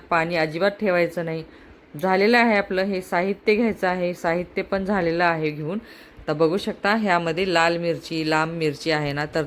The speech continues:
ते निवडून काढायची आपणाला. छोट्या छोट्या मिरच्या घ्यायच्या आहेत. बघू शकता हो का, ह्या अशा प्रकारे मिरच्या घ्यायच्या. तर ह्याचं मी लोणचं बनवणार आहे. तर हे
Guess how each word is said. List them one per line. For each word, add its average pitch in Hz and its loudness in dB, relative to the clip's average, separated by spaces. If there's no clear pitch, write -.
ते 165 0
निवडून 156 -2
काढायची 139 0
आपणाला. 123 -6
छोट्या 165 2
छोट्या 180 -2
मिरच्या 156 0
घ्यायच्या 143 -2
आहेत. 131 -4
बघू 147 -2
शकता 196 -4
हो 196 0
का, 160 -4
ह्या 151 0
अशा 143 -4
प्रकारे 151 -2
मिरच्या 165 -4
घ्यायच्या. 196 0
तर 160 4
ह्याचं 160 0
मी 185 -2
लोणचं 160 0
बनवणार 127 -2
आहे. 110 -4
तर 170 2
हे 190 2